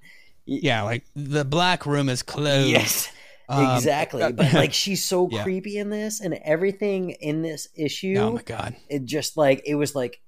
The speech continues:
Speaker 1: "This is not at all what I expected," and I love
Speaker 2: Yeah.
Speaker 1: it.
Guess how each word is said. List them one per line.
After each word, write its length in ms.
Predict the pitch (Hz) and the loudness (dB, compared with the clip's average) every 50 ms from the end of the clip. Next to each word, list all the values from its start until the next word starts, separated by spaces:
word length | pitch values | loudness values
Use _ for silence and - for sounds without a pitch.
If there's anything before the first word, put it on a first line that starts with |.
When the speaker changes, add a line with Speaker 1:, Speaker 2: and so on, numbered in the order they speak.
| - - - | -20 -20 -16
Speaker 1:
"This 300 | 131 110 160 - - - | -10 -10 -8 -6 -6 -6
is 140 | 185 143 - | -6 -6 -6
not 540 | 127 120 117 110 107 104 104 113 139 - - - - - - - - - | -6 -6 -6 -8 -8 -8 -6 -8 -8 -8 -12 -18 -20 -20 -20 -20 -10 -4
at 180 | 139 131 - - - - | -4 -4 -4 -6 -10 -6
all 400 | - 107 104 101 98 101 101 - - | -4 -2 -2 -2 -2 -4 -6 -8 -8
what 220 | - 104 101 101 | -6 -6 -4 -4
I 100 | 101 95 95 | -4 -4 -6
expected," 800 | 92 - - - - - 98 98 - - 156 165 170 175 175 - - - - - - - - - | -8 -8 -12 -12 -8 -8 -8 -8 -6 -4 -4 -4 -4 -4 -8 -10 -16 -20 -20 -20 -20 -18 -10 -8
and 160 | 127 107 107 | -6 -6 -4
I 120 | 95 104 | -4 -4
love 340 | 101 98 98 92 92 95 95 | -4 -6 -6 -8 -6 -2 0
Speaker 2:
Yeah. 160 | 95 98 101 104 | 0 2 0 0
Speaker 1:
it. 260 | - - - - | -4 -8 -12 -14